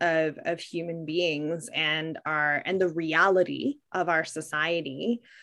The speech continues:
then that, and we also embrace, um, that people have the right to determine their own path, then we,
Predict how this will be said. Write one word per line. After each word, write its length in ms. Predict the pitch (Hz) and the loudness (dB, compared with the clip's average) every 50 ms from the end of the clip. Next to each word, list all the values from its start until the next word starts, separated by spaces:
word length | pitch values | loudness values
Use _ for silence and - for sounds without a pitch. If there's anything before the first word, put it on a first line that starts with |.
| - - _ - | -20 -20 _ 0
then 300 | - 180 180 180 175 180 | 2 4 4 4 4 4
that, 240 | 175 175 165 - - | 6 4 4 2 2
and 400 | 175 185 190 208 220 226 208 185 | 2 4 4 6 4 4 2 0
we 280 | 190 214 202 - - _ _ | -2 -2 -4 -4 -6 _ _
also 720 | - - 214 214 214 - - 170 147 147 175 214 269 285 285 - _ _ _ _ _ _ - | 6 8 8 8 6 2 -2 -2 0 2 2 2 2 2 0 -4 _ _ _ _ _ _ -2
embrace, 720 | 190 190 185 175 175 175 170 165 165 165 - - - - - - | 0 0 2 4 4 4 4 4 0 -2 -4 -12 -14 -12 -4 -2
um, 400 | 170 165 160 156 156 165 170 - | 2 2 2 2 0 -4 -2 0
that 140 | 180 - - | 0 0 2
people 340 | - 180 175 - 175 170 165 | -2 -6 -2 2 2 2 4
have 160 | 165 170 165 | 2 0 0
the 120 | 170 165 | 0 0
right 240 | 156 160 160 143 - - | 0 0 0 -2 -4 -8
to 100 | - 165 | -10 -10
determine 560 | 151 151 - - - 147 151 175 170 165 156 | -10 -10 -12 -8 -8 -6 -4 -4 -4 -4 -2
their 260 | 156 160 151 151 151 | -2 -2 -2 0 -2
own 200 | 160 156 156 156 | -2 -2 -2 -4
path, 520 | - - - 127 139 190 240 - - - _ _ _ _ _ _ _ _ _ _ _ - | -2 0 0 2 4 2 0 0 -6 -16 _ _ _ _ _ _ _ _ _ _ _ -14
then 640 | 156 156 185 202 196 190 180 175 175 165 170 - - _ _ _ _ _ _ _ _ _ _ _ - | -6 2 4 6 6 6 6 4 2 0 -4 -8 -12 _ _ _ _ _ _ _ _ _ _ _ -18
we, 540 | 165 180 190 180 180 175 165 175 - - | -10 -8 -6 -4 -2 2 2 2 0 0